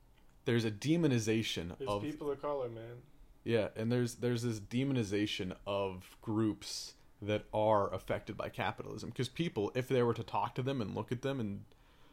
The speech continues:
Speaker 1: like, be like, "Wow, you're really getting, like, fucked over right now, aren't you? Like, the, like, this super isn't fair to you." But if, you know, they can say, "Oh,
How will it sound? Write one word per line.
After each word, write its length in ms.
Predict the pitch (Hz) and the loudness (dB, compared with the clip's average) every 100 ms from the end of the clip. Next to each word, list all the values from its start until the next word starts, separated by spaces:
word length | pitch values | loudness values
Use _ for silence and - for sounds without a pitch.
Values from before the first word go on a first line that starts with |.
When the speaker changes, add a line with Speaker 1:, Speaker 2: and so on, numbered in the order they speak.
| - - | -20 -4
Speaker 1:
like, 220 | 98 90 | -4 0
be 120 | 107 | 2
like, 280 | 98 92 - | 4 2 2
"Wow, 180 | 165 151 | 4 4
you're 220 | 107 151 | 2 0
really 260 | 127 123 123 | 2 2 2
getting, 300 | 131 123 120 | 0 -4 -4
like, 160 | 120 | -4
fucked 240 | 151 139 143 | -2 0 0
over 180 | 131 | 0
right 300 | 113 98 98 | -2 -4 -4
now, 160 | 104 - | -6 -6
aren't 220 | 131 131 | -4 -4
you? 160 | - - - | -4 -6 -6
Like, 260 | - 107 - | -8 -8 -2
the, 360 | 110 107 104 113 - | 0 2 0 -4 -12
like, 140 | 113 110 | -10 -2
this 300 | 123 - - | -2 -2 -10
super 360 | - 135 127 127 | -6 -4 0 2
isn't 180 | 113 | 2
fair 180 | 92 127 | 0 0
to 80 | 104 | 0
you." 220 | - - - - - - - - - - - - - - - | -4 -8 -12 -20 -20 -20 -20 -20 -20 -20 -20 -20 -20 -20 -2
But 340 | 170 131 90 - - - - - - | 2 2 0 -8 -20 -20 -20 -12 -2
if, 520 | 101 - - - - - _ - - | -2 -4 -14 -18 -20 -20 _ -20 -8
you 80 | 120 | -2
know, 120 | 107 | 0
they 140 | 107 107 | 2 0
can 180 | 113 | -2
say, 440 | 101 - 104 95 - | -4 -2 0 0 0
"Oh, 440 | 127 135 95 92 | 6 6 6 0